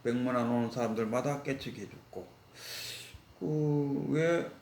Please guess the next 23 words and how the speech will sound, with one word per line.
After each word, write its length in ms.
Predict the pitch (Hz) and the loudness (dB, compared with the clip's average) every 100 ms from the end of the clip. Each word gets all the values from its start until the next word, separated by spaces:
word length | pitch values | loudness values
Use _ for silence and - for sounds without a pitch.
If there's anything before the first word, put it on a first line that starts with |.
| - - | -20 -8
부처님은, 880 | 135 - 226 240 226 185 160 131 - | -6 0 4 6 6 4 4 4 4
다른 240 | 120 143 | 4 6
사람들 380 | 202 247 220 180 | 6 6 6 8
다 120 | 139 | 10
오는데 360 | 135 135 135 127 | 12 12 10 8
왜 80 | 110 | 4
부처님은 640 | 120 156 220 233 220 175 131 | 0 0 4 4 4 4 4
왜 200 | 127 - | 4 2
명-, 400 | 131 131 143 143 - | 4 6 6 2 4
백문안 440 | 139 151 151 143 | 6 8 8 6
오지 180 | 139 139 | 6 4
않을까 600 | 127 151 147 151 147 - - - - - | 4 4 4 4 4 0 -10 -20 -10 -2
하는 180 | 175 160 | -2 0
생각을 640 | 170 165 165 160 156 - - - - - | 2 6 8 8 4 0 -12 -20 -20 -2
띄우니까 800 | 190 165 160 151 190 190 - - - | 2 4 4 4 4 4 2 -8 -4
부처님이 460 | 135 147 139 135 123 | 0 4 6 6 4
그걸 260 | 117 123 | 2 6
알아듣고 760 | 123 117 110 107 - 151 151 - - - - | 6 6 4 0 4 6 6 0 -14 -20 -2
자기의 380 | 113 113 123 117 | 0 4 4 4
십 240 | - - | 0 0
대 140 | 151 139 | 2 4
제자들을 540 | 127 123 123 113 113 | 4 6 6 6 4
보고 440 | 131 139 165 156 | 4 6 4 2